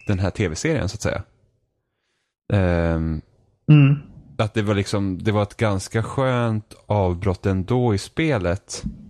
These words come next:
Speaker 1: när de väl kom.
Speaker 2: Jo,
Speaker 1: Eh, men
Speaker 2: eh,
Speaker 1: samtidigt är de ju
Speaker 2: man
Speaker 1: bara,
Speaker 2: kan ju,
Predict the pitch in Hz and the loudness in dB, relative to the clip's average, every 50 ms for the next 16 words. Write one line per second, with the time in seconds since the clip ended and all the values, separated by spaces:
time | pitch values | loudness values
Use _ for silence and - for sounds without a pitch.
0 | - - - - _ _ - 117 117 107 101 95 101 95 92 95 87 90 - - | -20 -20 -20 -20 _ _ -2 0 0 0 0 0 0 0 0 0 0 -2 -4 -6
1 | - - - - - - 85 101 101 - _ _ _ _ _ _ _ _ _ _ | -6 -4 -4 -4 -6 -6 -6 -6 -6 -8 _ _ _ _ _ _ _ _ _ _
2 | _ _ _ _ _ _ _ _ _ _ _ _ _ _ _ _ _ _ _ _ | _ _ _ _ _ _ _ _ _ _ _ _ _ _ _ _ _ _ _ _
3 | _ _ - 143 135 135 131 - 90 90 90 147 139 139 110 - - - - 117 | _ _ 2 2 4 6 6 4 4 4 4 4 4 4 6 6 4 4 2 0
4 | 104 104 - 131 131 127 123 - 156 151 151 151 151 156 - - - 156 151 147 | 0 -2 -2 -2 -2 0 0 2 4 6 8 8 8 6 6 4 4 4 4 4
5 | 151 151 170 233 180 | 2 0 0 -4 -6